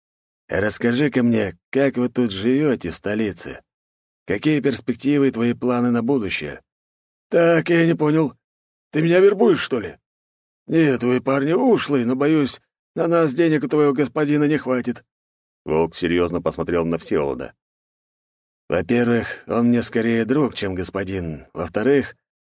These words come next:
Потапов лукаво усмехнулся, «сколько у Сани денег, знает только он сам.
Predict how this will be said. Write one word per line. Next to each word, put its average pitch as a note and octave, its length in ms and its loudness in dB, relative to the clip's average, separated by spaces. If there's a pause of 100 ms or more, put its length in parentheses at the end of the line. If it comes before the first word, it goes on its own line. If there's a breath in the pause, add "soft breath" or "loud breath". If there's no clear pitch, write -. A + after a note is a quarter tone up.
(140)
Потапов D#2+ 440 -2
лукаво E2 340 -2
усмехнулся, - 640 -6 (640)
«сколько C3 460 0
у C3 80 2
Сани A#2+ 320 0
денег, B2+ 460 0
знает A#2 420 -2
только A#2 280 -2
он A2+ 100 0
сам. F2 460 -4